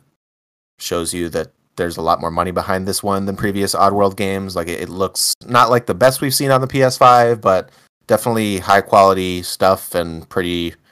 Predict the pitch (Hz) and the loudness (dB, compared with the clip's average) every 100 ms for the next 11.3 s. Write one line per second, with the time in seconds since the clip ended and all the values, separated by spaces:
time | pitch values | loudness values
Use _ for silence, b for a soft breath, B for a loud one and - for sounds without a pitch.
0 | b _ _ _ - 92 - 95 - 92 | b _ _ _ -4 -4 -2 -4 -2 0
1 | - 107 113 113 - - _ _ - 85 | -2 -2 -4 -2 -4 -6 _ _ -8 -6
2 | 98 92 87 85 82 76 _ - - 98 | -6 -4 -2 0 -2 -6 _ -12 0 4
3 | 95 90 - 92 82 95 87 90 87 85 | 4 2 -2 -4 -4 -4 -4 -4 -6 -10
4 | 82 85 85 - 95 87 90 95 - 82 | -10 -10 -10 -6 -6 -4 -6 -4 -4 -4
5 | 82 80 - _ _ _ 135 117 98 95 | -6 -8 -20 _ _ _ -6 -4 -6 -6
6 | 95 95 95 87 87 85 87 _ _ _ | -6 -4 -6 -6 -6 -6 -8 _ _ _
7 | - 69 69 - 92 82 - 90 85 82 | -14 -12 -4 -2 0 0 -2 -6 -4 -4
8 | 85 87 _ B _ _ _ 98 104 104 | -6 -10 _ B _ _ _ -2 -2 2
9 | 131 127 - 110 107 101 101 90 90 92 | 4 4 2 2 4 2 0 -4 -6 -2
10 | 98 98 95 90 - 92 90 - 87 85 | 0 0 -2 -4 0 0 0 -6 -4 -4
11 | - - | -6 -8